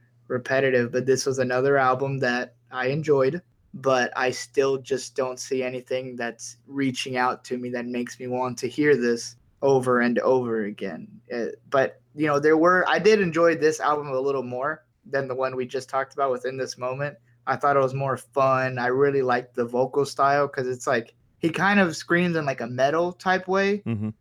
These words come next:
Speaker 1: but he still makes this metalcore.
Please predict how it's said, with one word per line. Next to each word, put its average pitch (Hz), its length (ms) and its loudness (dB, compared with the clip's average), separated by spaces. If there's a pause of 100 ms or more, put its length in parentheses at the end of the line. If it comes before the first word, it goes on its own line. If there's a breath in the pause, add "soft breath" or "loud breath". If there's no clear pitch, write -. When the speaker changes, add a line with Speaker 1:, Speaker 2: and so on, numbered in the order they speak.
(160)
Speaker 1:
but 147 220 0
he 156 160 -4
still 165 720 2 (420)
makes 160 380 -2
this 143 260 -2
metalcore. 135 680 -4